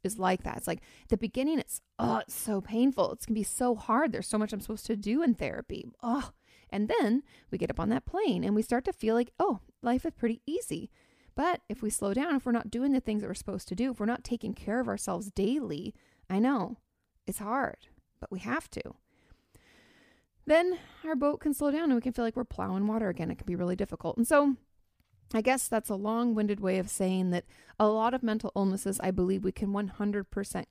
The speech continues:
recover from, but it's something that if we don't take care of ourselves, it can come back just like any kind of illness, we're not immune from the flu just because we had it once. Maybe,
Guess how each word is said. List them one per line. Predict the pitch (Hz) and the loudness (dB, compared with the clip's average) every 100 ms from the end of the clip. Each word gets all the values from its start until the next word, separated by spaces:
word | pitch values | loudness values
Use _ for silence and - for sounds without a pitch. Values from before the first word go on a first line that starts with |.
| _ | _
recover | 196 - - 180 208 | -6 -6 -6 -2 -4
from, | - 240 262 311 - _ _ - _ _ 196 - | -2 2 2 0 -10 _ _ -20 _ _ -8 2
but | 262 208 208 202 | 4 4 2 -2
it's | - | 2
something | 214 214 214 | 2 2 2
that | 202 | 2
if | 202 | 0
we | 208 | 0
don't | 208 | 0
take | - - | -2 0
care | 202 | 0
of | |
ourselves, | 202 196 185 | 0 -2 -4
it | - | -2
can | 190 | -2
come | 196 190 | -2 0
back | 196 185 | -2 -2
just | 190 208 | -2 0
like | 196 - | -2 -2
any | 196 208 190 | 0 4 4
kind | 139 175 175 | 2 0 0
of | 156 | 0
illness, | 190 202 196 - - - - _ _ _ _ _ _ 202 | 0 2 0 -2 -10 -12 -14 _ _ _ _ _ _ 0
we're | 208 | 4
not | 208 220 | 6 6
immune | 202 202 220 214 190 | 6 6 6 4 2
from | 196 196 | 0 0
the | 175 | 0
flu | 202 208 196 | 2 4 4
just | 180 | 0
because | 180 190 180 | -2 -2 -2
we | 180 | -2
had | 214 233 | 0 0
it | |
once. | - 190 202 | -2 -4 0
Maybe, | 202 196 196 | 0 2 0